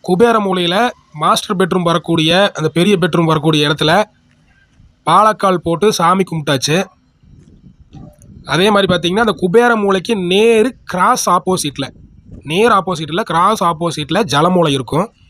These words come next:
இது வடக்கு பார்த்த சைட் அப்படின்றதுனால, சைட்டுக்குள்ள நம்ம நின்னுட்டு ரோட்டை பார்த்தோம்னா, ரைட் சைடு இருக்கிறது ஜலமூலை. ரோட்டில் நின்று சைட்டை பார்த்துருந்தோம்னா, லெஃப்ட் சைடு இருக்கிறது ஜலமூலை.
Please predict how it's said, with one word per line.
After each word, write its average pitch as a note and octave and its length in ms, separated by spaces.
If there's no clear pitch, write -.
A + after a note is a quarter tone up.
இது E3+ 180
வடக்கு G#3 260
பார்த்த G#3+ 200
சைட் F#3 260
அப்படின்றதுனால, E3 520
சைட்டுக்குள்ள G#3 600
நம்ம E3 220
நின்னுட்டு F#3+ 420
ரோட்டை F#3 380
பார்த்தோம்னா, D3+ 420
ரைட் D3 380
சைடு G3+ 180
இருக்கிறது E3 360
ஜலமூலை. D3+ 380
ரோட்டில் A#3+ 560
நின்று G#3+ 160
சைட்டை G3+ 320
பார்த்துருந்தோம்னா, D#3+ 600
லெஃப்ட் F3 220
சைடு A3+ 140
இருக்கிறது F3 260
ஜலமூலை. C3+ 400